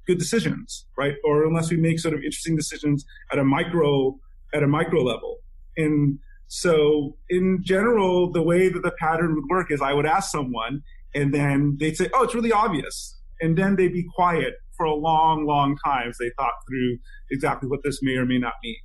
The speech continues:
And there were three guys out of the University of Toronto, um, in their business school who ended up actually coming up with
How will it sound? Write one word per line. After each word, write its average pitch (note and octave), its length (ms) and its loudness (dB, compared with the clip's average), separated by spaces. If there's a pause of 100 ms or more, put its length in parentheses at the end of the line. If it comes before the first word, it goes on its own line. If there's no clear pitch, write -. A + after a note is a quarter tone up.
(480)
And D#3 440 0
there F3+ 160 2
were F3 400 0
three B3 220 0
guys G3 420 0
out E3 160 0
of F3 80 0
the E3 60 0
University F#3+ 600 2
of D#3+ 120 -4
Toronto, B2+ 360 -2 (600)
um, B2 380 -4
in B2+ 420 -2
their B2 640 0 (100)
business E3 320 0
school A2 520 -8 (300)
who C#3 380 0
ended F3 220 2
up E3 140 -2
actually C#3+ 480 -2 (220)
coming G3 300 0
up E3+ 140 -2
with D3 100 -2